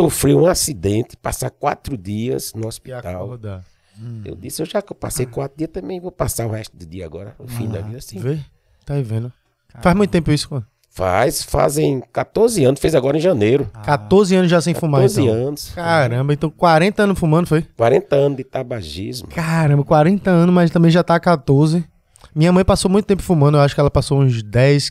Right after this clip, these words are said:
Speaker 2: quinze, não, acho que uns quinze, uns quinze anos da vida, ela disse que até hoje, de vez em quando, ela ainda sente, assim, uma vontade, é uma coisa que
Speaker 3: Ah.
Speaker 2: fica no sangue mesmo aquilo, né?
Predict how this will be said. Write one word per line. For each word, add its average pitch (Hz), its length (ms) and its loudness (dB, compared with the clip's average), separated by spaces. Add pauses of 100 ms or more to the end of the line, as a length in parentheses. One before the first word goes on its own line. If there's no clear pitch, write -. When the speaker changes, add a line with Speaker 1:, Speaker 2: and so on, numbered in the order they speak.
(140)
Speaker 2:
quinze, 147 340 -2
não, 123 180 2
acho 113 120 -2
que - 60 -2
uns 139 120 -2
quinze, 180 480 0 (340)
uns - 100 -6
quinze 214 220 2
anos 190 120 4
da 170 80 4
vida, 147 180 4
ela 160 100 4
disse 151 100 -2
que - 60 0
até 196 260 0
hoje, 170 140 6
de 165 80 2
vez 180 200 4
em 208 80 2
quando, 175 300 0
ela 190 200 4 (440)
ainda 160 260 -2
sente, 175 440 -2
assim, 190 160 -2
uma 180 80 4
vontade, 160 440 2
é 160 60 4
uma 175 120 2
coisa 170 200 0
que - 60 -8
Speaker 3:
Ah. - 40 -8
Speaker 2:
fica 175 160 2
no 190 100 2
sangue 208 440 2
mesmo 160 240 2
aquilo, 139 280 0
né? 135 140 -2